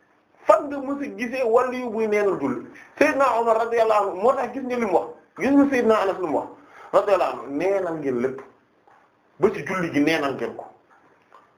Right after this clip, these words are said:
Parce que lu tax? Parce que soo neenalee julli, lu gën a, yi ci des yëpp ngay neenal, comme ni Seydina Omar wax,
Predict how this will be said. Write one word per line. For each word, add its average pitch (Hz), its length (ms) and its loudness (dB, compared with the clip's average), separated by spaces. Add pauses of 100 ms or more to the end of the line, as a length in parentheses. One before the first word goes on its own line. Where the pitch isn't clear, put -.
(400)
Parce 254 300 0
que 214 80 -14
lu 190 120 -10
tax? 160 140 -8 (300)
Parce 202 200 -10
que 175 100 -8
soo 202 220 2
neenalee 185 500 2
julli, 113 260 -4
lu 135 320 -8
gën 170 180 2
a, 165 40 0
yi 156 300 -6
ci 180 60 -8
des 151 220 -6
yëpp - 120 -4
ngay 147 160 4
neenal, 139 320 2
comme 160 180 0
ni 165 60 -2
Seydina 143 360 0
Omar 120 200 0
wax, - 140 -4